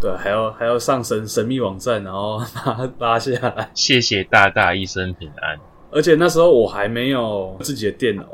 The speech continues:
Speaker 1: 我还是拉下来之后装到P S P，骑到公园里面，把，把P S P架在，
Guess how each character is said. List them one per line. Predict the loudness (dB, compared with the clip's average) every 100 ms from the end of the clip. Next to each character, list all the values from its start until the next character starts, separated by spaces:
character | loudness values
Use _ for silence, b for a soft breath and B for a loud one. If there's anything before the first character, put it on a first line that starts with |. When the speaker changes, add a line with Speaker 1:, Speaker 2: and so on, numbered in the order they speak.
| -4
Speaker 1:
我 |
还 | 0 0
是 | 0 -2 -4 2
拉 | 4
下 | 6 4 4
来 | 4
之 | 0 -4 -2
后 | 0 0 -2 0
装 | 0 2
到 | 2 2
P | 2 0
S | 0
P， | -6 -8 -8 -8 -12 -10
骑 | -6 -6 2
到 | 6 6
公 | 6 4
园 | 4 0
里 | -2
面， | -6 -6 -6 -10 -16 -12
把， | -8 -6 -6
把 | -4
P | -4 -2
S | -2 -2
P | -4
架 | 0 2
在， | 4